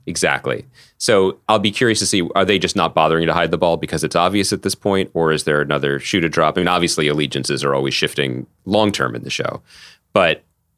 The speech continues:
that does make sense. And, you know,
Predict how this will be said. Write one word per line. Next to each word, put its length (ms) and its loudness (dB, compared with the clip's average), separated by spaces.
that 340 -2
does 260 2
make 220 0
sense. 540 -2
And, 580 -2
you 120 -4
know, 280 -2